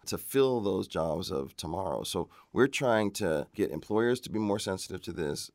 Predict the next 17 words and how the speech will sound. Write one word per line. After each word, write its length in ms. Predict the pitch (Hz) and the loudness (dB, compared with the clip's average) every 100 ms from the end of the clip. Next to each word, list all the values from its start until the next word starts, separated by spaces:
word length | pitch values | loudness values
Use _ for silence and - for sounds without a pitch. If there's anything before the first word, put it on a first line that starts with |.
| _ | _
speak 300 | - 95 90 | -12 -8 -2
out 220 | 85 82 - | 0 -2 -4
more 260 | 95 104 117 | -2 0 2
about 200 | 101 78 | 0 0
what 160 | 90 | -2
they 120 | 76 67 | -4 -4
need. 380 | 87 135 185 - _ _ - | -4 -4 -6 -8 _ _ -8
And 100 | - | 0
we're 100 | 113 | 0
also 320 | - 139 151 | 2 -2 -2
trying 200 | 139 139 | 0 2
to 60 | 123 | 2
talk 280 | 107 113 101 | 4 2 2
to 180 | - 87 | -4 -4
educators, 920 | 110 - 107 90 71 71 73 - - _ _ - - | -4 -6 -4 -2 0 -2 -2 -6 -12 _ _ -20 -12
community 320 | 90 85 87 | -6 -4 -4
colleges, 840 | - 78 76 - 92 73 71 - | -4 -2 -2 -2 -4 -2 -2 -6